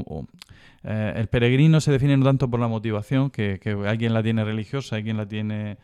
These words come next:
eh, deportiva, o simplemente espiritual, sino por, un poco por el resultado, por la sensación que, que tienes al volver.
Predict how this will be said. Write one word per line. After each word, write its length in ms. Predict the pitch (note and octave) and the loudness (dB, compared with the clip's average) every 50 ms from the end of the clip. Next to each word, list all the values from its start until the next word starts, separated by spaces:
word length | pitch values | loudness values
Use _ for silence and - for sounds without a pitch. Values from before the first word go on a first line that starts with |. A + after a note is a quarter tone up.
| _ _ _ _ _ _ - | _ _ _ _ _ _ -10
eh, 400 | - G#2+ G#2+ G#2+ G#2+ G#2 G2+ G2+ - _ _ _ _ _ - | -6 -4 -4 -2 -4 -4 -6 -8 -10 _ _ _ _ _ -10
deportiva, 1000 | G#2 G#2+ G2+ A2+ G2+ - - D3 D3 D3 B2+ A#2 A2 G#2 G#2 G2+ G2+ G2 F#2+ F#2+ | -8 -6 -6 -6 -6 -4 -4 -2 -2 0 0 0 0 -2 -2 -4 -4 -6 -8 -10
o 280 | E2+ E2+ E2 D#2 - - | -12 -14 -16 -18 -20 -20
simplemente 380 | - - G#2+ A2+ A#2 A#2 A#2 A#2 | -20 -12 -8 -6 -4 -2 -2 -2
espiritual, 760 | - B2 G#2 G#2 F#2 - F#2 G#2 B2 C#3+ C#3 C3 A#2 G#2+ - _ - - - - _ _ | 0 0 0 0 0 2 2 4 4 4 4 2 0 -2 -6 _ -20 -20 -20 -20 _ _
sino 340 | - - C#3 C#3+ D#3+ D#3+ C#3+ | -8 -4 -2 0 0 0 -2
por, 300 | C3 C#3 C#3+ D3 C#3 - - | -2 -2 -2 -4 -6 -6 -6
un 120 | C3 A#2 | -4 -2
poco 220 | - C#3 C#3 D3+ | 0 2 2 4
por 120 | C3 C3 A#2+ | 6 6 6
el 80 | A#2 G#2+ | 6 4
resultado, 520 | G#2+ G#2 - G#2+ G2 - - G2+ F#2+ F2+ | 2 0 -2 -4 -6 -6 -6 -6 -6 -6
por 100 | F#2+ F#2 | -6 -8
la 80 | F#2+ F#2+ | -8 -8
sensación 460 | - A2 G2 G2+ G2+ - - A#2+ A#2+ | -8 -6 -6 -6 -4 0 0 0 0
que, 200 | - B2+ A#2+ A2 | 0 -2 -2 -2
que 140 | - A#2+ A2+ | -2 -4 -2
tienes 440 | A2+ A#2 A2+ A2 G2+ - - - _ _ _ - | 0 0 -2 -2 -4 -6 -14 -20 _ _ _ -12
al 160 | - G#2+ G2+ | -10 -8 -6
volver. 400 | G2 F#2+ F2+ F2 F2 F2+ - | -6 -6 -8 -8 -10 -12 -14